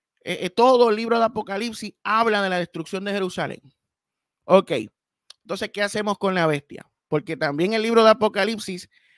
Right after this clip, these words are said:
menciona que la bestia tiene que ser derrotada.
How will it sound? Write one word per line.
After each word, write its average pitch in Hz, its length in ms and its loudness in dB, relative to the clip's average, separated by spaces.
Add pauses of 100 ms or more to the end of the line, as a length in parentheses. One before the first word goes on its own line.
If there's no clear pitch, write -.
(300)
menciona 180 920 0
que 170 180 -6
la 160 160 0
bestia 175 520 -4
tiene 185 280 -4
que 165 160 -8
ser 185 180 -4
derrotada. 143 840 -2